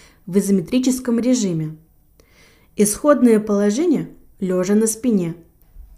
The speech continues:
Колени плотно прижаты к груди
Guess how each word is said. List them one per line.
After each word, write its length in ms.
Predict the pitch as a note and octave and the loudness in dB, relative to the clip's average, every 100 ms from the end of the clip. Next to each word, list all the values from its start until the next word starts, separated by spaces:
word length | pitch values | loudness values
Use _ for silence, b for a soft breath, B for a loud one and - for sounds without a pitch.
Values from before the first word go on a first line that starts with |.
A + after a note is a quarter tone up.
| - - | -20 -2
Колени 440 | G#3 G#3 C4 D#4 | 6 8 8 6
плотно 480 | C#4 G#3+ A3 C4 C#4 | 4 2 2 4 0
прижаты 540 | - G#3+ F#3+ F#3 F#3+ | 2 2 4 0 -2
к 60 | F3 | -4
груди 520 | F3+ E3+ E3 C4+ - | -2 -2 -2 -2 -4